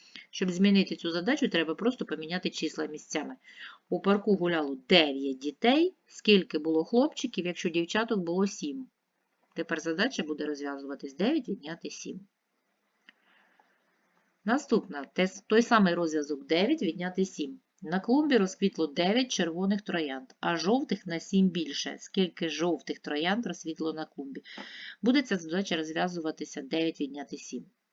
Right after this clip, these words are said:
Ні. Чому? Тому що на сім більше — це дія додавання. Щоб дев'ять відняти сім, треба більше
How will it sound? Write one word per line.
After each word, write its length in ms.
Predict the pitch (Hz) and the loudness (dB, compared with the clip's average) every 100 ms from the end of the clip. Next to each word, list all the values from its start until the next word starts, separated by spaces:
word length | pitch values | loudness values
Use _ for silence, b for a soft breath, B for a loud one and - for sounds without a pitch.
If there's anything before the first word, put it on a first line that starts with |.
| _ _ | _ _
Ні. 320 | 156 156 156 131 _ - | -10 -4 -4 -6 _ -6
Чому? 440 | 180 180 156 127 _ - | -2 -2 -4 -8 _ -4
Тому 300 | 185 190 170 | 2 4 2
що 240 | - 143 | -4 -6
на 400 | 147 185 175 143 | 0 2 2 0
сім 360 | - 156 143 135 | -6 -6 -6 -4
більше — 440 | 147 185 202 285 311 | 0 0 2 -2 -4
це 140 | - | -6
дія 520 | 151 151 165 175 175 175 - | -6 0 2 2 -2 -6 -12
додавання. 720 | - 143 143 131 135 127 117 _ _ B B B B B B B | -6 -4 -4 -6 -10 -10 -14 _ _ B B B B B B B
Щоб 400 | - - 185 - - _ _ _ - | -8 0 0 -2 -14 _ _ _ 0
дев'ять 380 | 165 151 139 | 2 4 2
відняти 400 | 147 135 139 147 | -4 -8 -10 -10
сім, 340 | 160 - 311 381 _ - | -8 -2 0 -2 _ -4
треба 500 | 175 147 131 131 135 _ | 0 0 -2 -8 -10 _
більше 560 | 165 165 226 302 330 | -6 0 2 2 0